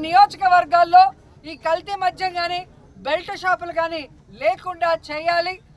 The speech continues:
అలాగే తప్పుడు కేసులు పెట్టకుండా నిజంగా ఎవరైతే సారా కాల్స్తున్నారో, ఎవరైతే బెల్ట్ షాపులు నడిపిస్తున్నారో, ఎవరైతే కల్తీ మద్యాన్ని అమ్ముతున్నారో వాళ్ళని అరెస్ట్ చేయాలని డిమాండ్ చేస్తూ ఉన్నాం. ఎందుకు ఈరోజు ఇంత గట్టిగా మనం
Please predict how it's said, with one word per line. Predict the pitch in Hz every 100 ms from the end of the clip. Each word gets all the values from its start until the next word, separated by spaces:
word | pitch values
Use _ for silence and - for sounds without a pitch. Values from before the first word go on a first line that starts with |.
| - -
అలాగే | 285 349 370 359 -
తప్పుడు | 330 403 403
కేసులు | 392 370 349 330
పెట్టకుండా | 320 349 339 339 330 247 - - - 208
నిజంగా | 320 370 403 403 381
ఎవరైతే | 359 370 370 359 -
సారా | 339 349 370 349
కాల్స్తున్నారో, | 339 339 349 339 330 320 294 - _ -
ఎవరైతే | 302 370 370 349 320
బెల్ట్ | 302 359 381
షాపులు | 370 370 349
నడిపిస్తున్నారో, | 339 339 - 339 330 302 269 - - - 269
ఎవరైతే | 330 359 359 -
కల్తీ | 320 349 403 381
మద్యాన్ని | 359 359 359 320
అమ్ముతున్నారో | 330 339 330 311 254 - _ _ -
వాళ్ళని | 277 403 415 392
అరెస్ట్ | 349 359 -
చేయాలని | 508 349 320 311 277
డిమాండ్ | 294 311 302
చేస్తూ | 285 - 262
ఉన్నాం. | 240 220 180 - - - - - - 285
ఎందుకు | 370 403 381
ఈరోజు | 370 381 381
ఇంత | 349 339 302
గట్టిగా | 302 381 392
మనం | 370